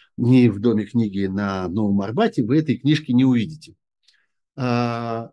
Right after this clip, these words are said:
те, кто могут, э, каким-то образом заказывать из-за границы, могут это заказать, книжку доставят, русский тираж отпечатан. Вот, собственно, один из экземпляров есть у меня в руках,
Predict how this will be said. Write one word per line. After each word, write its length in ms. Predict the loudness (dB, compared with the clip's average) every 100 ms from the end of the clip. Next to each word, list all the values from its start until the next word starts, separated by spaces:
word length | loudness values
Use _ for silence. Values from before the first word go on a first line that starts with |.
| _
те, 280 | 2 4 4
кто 280 | 2 0
могут, 540 | 2 2 2 0 -4 _ _ -10
э, 320 | -6 -4 -4 -4
каким-то 420 | 0 2 2 2
образом 340 | 0 -4 -4
заказывать 760 | -4 -4 -4 -6 -8 -10 -12 -20 _ _ _ _ _ -12
из-за 240 | -6 -4
границы, 520 | 2 4 6 4 4
могут 360 | 4 4 2 -2
это 160 | -6 -8
заказать, 520 | -8 -4 0 0 0 _ -20 -6
книжку 360 | -2 -2 -4 -10
доставят, 580 | -10 -4 2 4 2
русский 360 | 0 -4 -4 -8
тираж 360 | -4 -4 -4 -8
отпечатан. 640 | -12 -6 -2 -2 -2 -4
Вот, 180 | -4 -6
собственно, 320 | -8 -8 -6
один 260 | -6 -2 -2
из 120 | -2
экземпляров 520 | -4 -8 -4 -6 -6
есть 240 | -6 -6 -4
у 40 |
меня 220 | -4 -4 -4
в 40 |
руках, 360 | -8 -6 -4